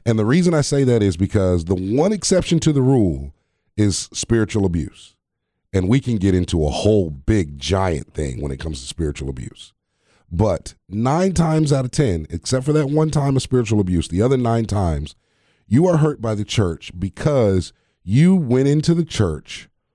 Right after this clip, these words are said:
with an expectation of what you were gonna get out of the church. You went into this building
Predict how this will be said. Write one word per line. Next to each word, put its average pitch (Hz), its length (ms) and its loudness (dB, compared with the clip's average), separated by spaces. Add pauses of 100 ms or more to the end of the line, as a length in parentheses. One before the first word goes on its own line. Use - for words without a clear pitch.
with 95 160 0
an 92 100 0
expectation 117 1000 -2 (400)
of 80 120 -2
what 113 260 0
you 123 80 0
were 117 80 2
gonna 101 180 0
get 90 280 -2
out 87 200 2
of 73 120 -6
the 69 80 -8
church. - 520 -14 (1120)
You 95 180 2
went 120 200 4
into 151 240 2
this 160 200 0
building 98 600 0